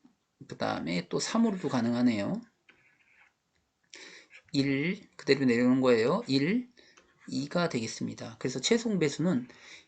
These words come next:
요거랑 요거, 요, 요거를 다 곱해주면 되는 거죠. 이쪽을, 이쪽을 다 곱해주면 되는 거야. 십, 삼십에다 이 곱하니까,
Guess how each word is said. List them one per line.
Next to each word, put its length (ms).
요거랑 760
요거, 560
요, 220
요거를 420
다 200
곱해주면 460
되는 240
거죠. 260
이쪽을, 640
이쪽을 340
다 180
곱해주면 480
되는 200
거야. 220
십, 420
삼십에다 680
이 140
곱하니까, 640